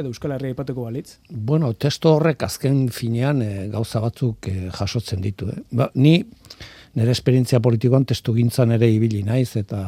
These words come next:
Speaker 2: alderdi sozialistarekin bati bat, ez? Eta orduan publiko egiten diren testuak beti ere oreka batzu mantendu behar dituzte.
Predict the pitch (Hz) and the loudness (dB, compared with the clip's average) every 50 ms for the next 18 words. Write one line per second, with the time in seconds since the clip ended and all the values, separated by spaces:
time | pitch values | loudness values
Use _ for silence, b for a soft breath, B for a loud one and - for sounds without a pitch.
0 | 92 90 82 85 87 82 98 107 104 104 107 98 - 107 98 - - 98 98 - | -8 -8 -10 -10 -8 -6 -6 -6 -4 -4 -6 -4 -6 -8 -6 -4 -4 -4 -4 -4
1 | - - 107 98 92 95 - 110 104 95 92 92 - - 123 117 101 107 - - | -6 -6 -6 -6 -6 -6 -4 -6 -4 -4 -6 -6 -4 -2 -2 -2 -2 -4 -6 -10
2 | 101 135 - - - _ _ _ _ _ _ B B B B B B B - - | -12 -12 -14 -18 -20 _ _ _ _ _ _ B B B B B B B -10 -2
3 | 117 113 160 170 170 170 160 139 113 - 160 170 185 180 160 170 160 165 151 - | 2 4 6 8 8 8 6 6 6 6 6 6 6 6 4 4 4 4 2 0
4 | 170 156 156 160 156 143 123 - 143 - - - 156 139 139 117 110 107 120 117 | 0 0 0 0 0 0 -2 -4 -6 -6 -4 -4 -2 0 0 0 0 2 2 2
5 | 131 139 117 110 113 110 - 110 104 98 - - 101 98 101 98 95 104 98 101 | 2 2 2 0 -2 -2 -4 -4 -4 -4 -4 -4 -6 -4 -6 -6 -6 -6 -6 -4
6 | 98 98 90 92 92 92 - 180 165 - - - - | -6 -6 -6 -8 -8 -8 -6 -6 -6 -8 -10 -18 -20